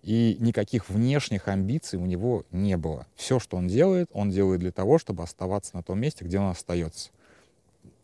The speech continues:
Никак иначе не стоит рассматривать его действия. Кроме, а, это мы всё рассуждаем, если Путин рациональный политик.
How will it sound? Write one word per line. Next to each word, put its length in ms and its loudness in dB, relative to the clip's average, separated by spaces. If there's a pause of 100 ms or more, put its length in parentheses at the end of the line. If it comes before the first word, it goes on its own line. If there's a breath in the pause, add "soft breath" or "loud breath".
(120)
Никак 680 2
иначе 440 0
не 300 -2
стоит 400 2
рассматривать 680 -4
его 120 -4
действия. 460 -8
Кроме, 440 6 (920 soft breath)
а, 420 2 (480)
это 260 8
мы 360 4
всё 220 2
рассуждаем, 560 4
если 260 2
Путин 520 0
рациональный 680 2
политик. 460 0